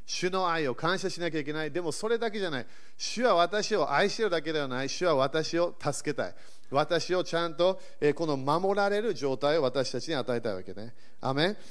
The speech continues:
で、そして三番目が何？ここで書いてあるように、「主はいつも彼をかばう」って書いてある。えー、これもね、あの、詩編の三十三ちょっと見てくれるかな。オッケー。だから、考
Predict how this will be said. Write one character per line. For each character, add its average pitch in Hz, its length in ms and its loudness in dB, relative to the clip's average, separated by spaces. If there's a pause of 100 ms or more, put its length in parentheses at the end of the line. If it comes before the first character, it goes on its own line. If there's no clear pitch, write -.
(240)
で、 151 180 4
そ 220 140 2
し 226 60 -2
て 233 100 0
三 214 240 2
番 196 160 2
目 180 100 -2
が 175 100 -2
何？ 127 280 -2
こ 156 140 -4
こ 165 80 0
で 160 120 0
書 151 120 0
い 143 60 -2
て 143 80 0
あ 131 80 2
る 123 80 -4
よ 120 80 -2
う 127 40 -4
に、 160 120 -2
「主 - 160 -4
は 170 140 4
い 147 140 -2
つ 196 180 -6
も 220 180 2
彼 208 480 -2
を 214 160 0
か - 240 -2
ば 170 180 2
う」 190 80 0
っ 196 40 -4
て - 160 -8
書 113 80 -4
い 107 60 -4
て 98 80 -8
あ 87 60 -8
る。 92 80 -10 (500)
え 143 220 2
ー、 135 40 -2
こ 208 140 0
れ 233 80 6
も 196 200 0
ね、 175 280 -2
あ 160 160 -2
の、 151 160 -2
詩 196 260 -2
編 190 260 -2
の 160 80 0
三 170 320 -2
十 131 160 -4
三 139 200 -4
ち 113 80 -6
ょ 113 60 -6
っ - 20 -8
と 104 80 -8
見 101 80 -8
て 104 80 -10
く 98 80 -10
れ 95 60 -6
る 90 60 -8
か 90 100 -8
な。 107 180 -8 (2250)
オ 104 100 -8
ッ - 20 -8
ケ 117 120 -6
ー。 147 160 -4 (280)
だ 123 120 -4
か 120 120 -2
ら、 117 80 0
考 170 280 0